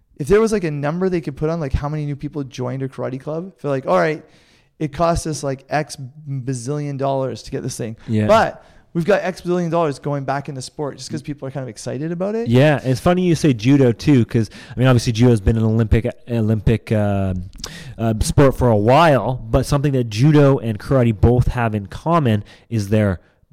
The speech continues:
Speaker 2: basically non-contact sports. You're not getting a whole lot of head trauma. You're not getting that.
Speaker 1: Mm.
Speaker 2: We've seen in other mainstream sports, hockey, lacrosse,
Speaker 1: Football.
Speaker 2: football, soccer,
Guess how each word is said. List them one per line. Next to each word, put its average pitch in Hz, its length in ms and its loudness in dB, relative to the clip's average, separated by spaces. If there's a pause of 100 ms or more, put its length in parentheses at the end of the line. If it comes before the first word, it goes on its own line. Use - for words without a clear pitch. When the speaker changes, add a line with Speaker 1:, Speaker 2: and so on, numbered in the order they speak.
(500)
Speaker 2:
basically 165 500 2
non-contact 107 960 -2
sports. 127 540 -2
You're 123 80 -2
not 131 180 -2
getting 113 220 -2
a 107 40 -4
whole 107 160 -4
lot 104 180 0
of 98 100 -4
head 123 240 0
trauma. 90 400 -4
You're 101 120 -4
not 117 120 0
getting 113 160 0
that. 104 160 0
Speaker 1:
Mm. 92 40 -12 (300)
Speaker 2:
We've 143 220 2
seen 151 260 0
in 117 400 -2
other 156 240 2
mainstream 135 720 -2
sports, 101 580 -4 (240)
hockey, 120 680 -4 (100)
lacrosse, 117 760 -2
Speaker 1:
Football. 131 140 -6 (220)
Speaker 2:
football, 127 340 2
soccer, 165 880 0